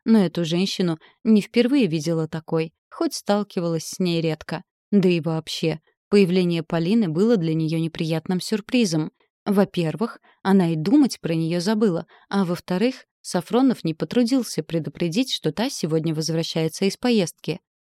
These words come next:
"Нет, не все. Это что тут делает?" — ткнула она пальцем в Киру. "А разве место прислуги за этим столом?" В этот момент в столовую вошла Лилия Петровна.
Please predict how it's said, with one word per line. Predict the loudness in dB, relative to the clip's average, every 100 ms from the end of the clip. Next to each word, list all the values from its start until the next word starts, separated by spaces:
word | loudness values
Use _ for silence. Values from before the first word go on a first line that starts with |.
| _ _ _ _ _ 6
"Нет, | 8 8 4 4
не | 4
все. | 4 0 -2 -2 _ _ _ 2
Это | 4 2
что | -4 -2 0
тут | 0 -2
делает?" — | 0 2 2 0 -4 _ _ _ _
ткнула | -4 0 0 0 0
она | 0
пальцем | 0 -2 -2 -4 -6
в | -4
Киру. | -2 -2 -4 -12 _ _
"А | 4
разве | 4 4 2
место | 0 0 -4
прислуги | -4 -2 -2 -2 0
за | 0
этим | 0 0 -4
столом?" | -2 0 0 -4 -10 _ _ _ _ _ -4
В | 0 0
этот | 0 -2 0
момент | 2 2 0 -4
в | -10
столовую | -4 -2 0 0 0 0
вошла | -2 -2 -2 0
Лилия | 0 -2 -4
Петровна. | -6 -4 -4 -2 -6